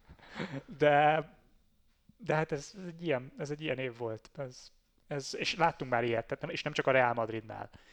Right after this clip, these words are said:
Tehát a, a kétezer-tizenkettes Chelsea már szóba került,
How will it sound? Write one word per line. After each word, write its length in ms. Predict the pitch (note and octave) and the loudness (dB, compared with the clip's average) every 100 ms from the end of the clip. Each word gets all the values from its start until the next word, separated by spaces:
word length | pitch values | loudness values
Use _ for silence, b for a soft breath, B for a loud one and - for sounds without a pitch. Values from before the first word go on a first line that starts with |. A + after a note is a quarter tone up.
| B | B
Tehát 300 | - B2 B2 - | -4 2 2 4
a, 40 | |
a 60 | C3+ | 2
kétezer-tizenkettes 920 | - C#3 C#3+ C3 C#3 C3+ B2+ B2+ C3+ | 2 2 2 2 0 -4 -4 -2 -4
Chelsea 300 | - C3 A#2+ | 0 -2 0
már 120 | A#2 | -4
szóba 280 | - C#3+ C#3 | -2 2 4
került, 420 | C3 C3 C3 C3 | 4 4 4 2